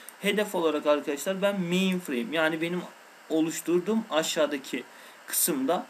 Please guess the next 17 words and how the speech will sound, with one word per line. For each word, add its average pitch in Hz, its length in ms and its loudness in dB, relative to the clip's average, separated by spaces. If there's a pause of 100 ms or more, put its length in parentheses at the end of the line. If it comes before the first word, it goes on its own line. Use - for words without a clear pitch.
(340)
e, 127 40 -6 (560)
bunu 180 200 2
açsın. 175 320 0 (360)
Ürünlere 220 440 6
geliyorum. 185 480 2 (520)
Ürünler 196 400 2
arkadaşlar. 156 640 0 (420)
Blank, 247 340 4 (380)
e, 156 300 2
hatırlarsanız 214 840 4
başka 185 340 2
bir 202 40 -4
sayfada, 185 540 0
self 226 360 6 (480)
aynı 202 320 4
sayfada 135 460 2
açıyor. 208 360 0